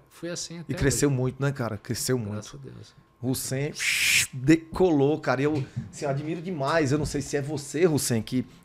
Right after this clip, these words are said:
Speaker 2: que pensa em tudo ali, ou você tem uma equipe muito boa, mas tem o perfil, cara, é muito legal, muito divertido e muito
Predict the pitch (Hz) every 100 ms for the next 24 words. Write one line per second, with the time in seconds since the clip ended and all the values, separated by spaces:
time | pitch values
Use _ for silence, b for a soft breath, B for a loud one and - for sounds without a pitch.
0 | _ b b - 139 - 165 180 - 165
1 | 139 151 151 131 107 147 - 135 147 135
2 | 135 135 131 120 135 151 127 107 123 131
3 | B B B B 123 123 160 - 208 -
4 | - 113 - 104 104 110 127 139 113 104
5 | 107 120 156 135 180 - - 147 156 151
6 | 160 143